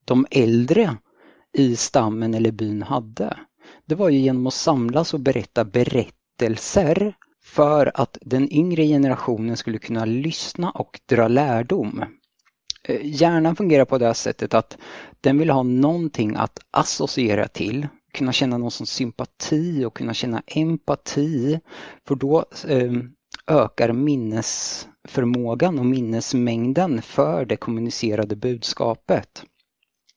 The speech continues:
Annars skulle det vara väldigt lätt för oss idag som människor att säga att vi går in på en lektion och lär sig, det här är E lika med M C upphöjt med två, och så förklarar man det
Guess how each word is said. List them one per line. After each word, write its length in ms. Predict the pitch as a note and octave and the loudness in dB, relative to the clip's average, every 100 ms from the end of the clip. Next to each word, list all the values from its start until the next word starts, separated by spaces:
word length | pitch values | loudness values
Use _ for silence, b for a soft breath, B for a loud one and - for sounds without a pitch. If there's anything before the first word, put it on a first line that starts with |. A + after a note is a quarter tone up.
| - - | -20 -4
Annars 320 | C#3 A#2+ B2 | 0 0 0
skulle 180 | - F#3 | 0 0
det 60 | |
vara 140 | C#3+ B2+ | 4 4
väldigt 380 | C3 B2 A2+ - | 4 2 2 4
lätt 320 | B2+ G3 - | 2 2 -6
för 180 | - B2+ | 2 2
oss 320 | G#2 - - b _ | 2 -6 -10 b _
idag 580 | - A#2 C#3 F3+ F3 A2 | -4 2 2 4 2 0
som 140 | C3+ | -2
människor 380 | B2+ A#2+ G#2+ B2+ | 0 0 -2 -2
att 80 | B2 | -2
säga 300 | - A2 - | 0 0 2
att 380 | - - _ - B B B B B B B B | -2 -4 _ -20 B B B B B B B B
vi 300 | - - C3 | -20 -2 0
går 180 | E3 C#3 | 4 4
in 200 | A#2 G3 | 4 0
på 100 | D#3 | 0
en 60 | B2+ | 0
lektion 440 | A#2+ - D#3 E3+ | 0 2 0 4
och 60 | C#3 | 4
lär 280 | C3+ A#2 A#2 | 4 4 2
sig, 320 | A#2 A2+ A#2 | 2 2 2
det 120 | A#2+ | 0
här 180 | C#3+ C#3+ | 4 4
är 80 | B2 | 4
E 300 | C3+ C#3+ C#3+ | 0 2 4
lika 320 | C#3 B2+ - | 4 2 0
med 120 | A#2 | -2
M 180 | - A2+ | -2 -4
C 180 | G#2+ A#2+ | -4 -6
upphöjt 420 | G#2+ - G#2+ - | -6 -6 -8 -6
med 180 | G#2+ G#2 | -6 -6
två, 320 | - E3+ F3+ | -4 0 2
och 120 | - | 2
så 100 | D3+ | -2
förklarar 460 | C#3+ C#3 - A2+ A#2+ | -4 -2 2 2 4
man 220 | D3 D#3 | 2 2
det 280 | A#2 G#2+ G#2+ | 2 2 -2